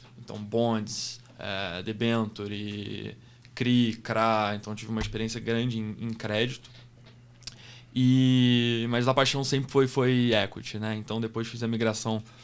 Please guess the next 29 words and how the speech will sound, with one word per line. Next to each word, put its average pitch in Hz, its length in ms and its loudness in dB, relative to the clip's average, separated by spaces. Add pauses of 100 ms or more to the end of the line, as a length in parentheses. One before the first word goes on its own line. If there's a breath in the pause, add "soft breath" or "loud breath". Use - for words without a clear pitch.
(320 loud breath)
pra, 107 380 4
pra 110 180 -2
análise 110 400 2
barra 110 220 2
gestão 110 340 -2
de, 110 80 -2
a-, 98 400 -4 (100)
de, - 120 -16 (320)
de 117 100 -10
um 113 60 -6
book 113 280 -8
de, 107 200 -8
de 110 200 -4
equities. 110 680 -2 (560 loud breath)
E, 120 640 0
e 120 100 0
desde 127 300 2
o - 20 0
início 127 260 -2
do 123 140 -2
ano, 127 420 0 (720)
tô 120 120 0
na 117 80 2
Forbes 117 260 -4
Capital, 113 500 2
que 120 80 -8
é - 20 -4
uma 107 120 -4
gestora, 107 460 -4